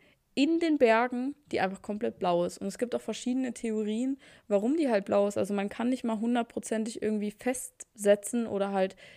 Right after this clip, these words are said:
exakt sagen, warum sie blau ist. Ich, ich glaub, da gab's irgendwie eine Theorie in Bezug auf Insekten oder auf die Wärme oder auf die Farbe in Bezug auf die Religion. Da gibt's ja auch diese,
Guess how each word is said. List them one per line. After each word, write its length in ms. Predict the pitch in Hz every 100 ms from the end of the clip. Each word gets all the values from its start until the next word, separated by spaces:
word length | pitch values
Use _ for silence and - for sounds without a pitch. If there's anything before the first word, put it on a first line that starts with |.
| -
exakt 500 | - - - 247 -
sagen, 300 | 214 202 202
warum 240 | 190 214 233
sie 100 | 202
blau 340 | 185 180 190
ist. 140 | 233
Ich, 140 | 208 - -
ich 100 | -
glaub, 180 | 196 190
da 120 | 190
gab's 220 | 190 196
irgendwie 180 | 196 190
eine 80 | 190
Theorie 460 | - 196 196 208
in 120 | 208 196
Bezug 380 | 185 - 202
auf 320 | - 185 180 - - - _ _ _ _
Insekten 800 | - 180 214 247 _ 269 262 254
oder 240 | - 196 190
auf 140 | -
die 160 | 190 190
Wärme 680 | 208 240 247 240 240 240 -
oder 320 | 196 185 -
auf 180 | 190 185
die 140 | 196
Farbe 340 | - 196 190 196
in 120 | 196
Bezug 360 | 185 - 190
auf 120 | 208 -
die 120 | 190
Religion. 720 | 185 190 202 254 262 262 269 - - - -
Da 100 | 202
gibt's 220 | 196 -
ja 100 | -
auch 140 | 208
diese, 720 | - 196 190 190 185 185 -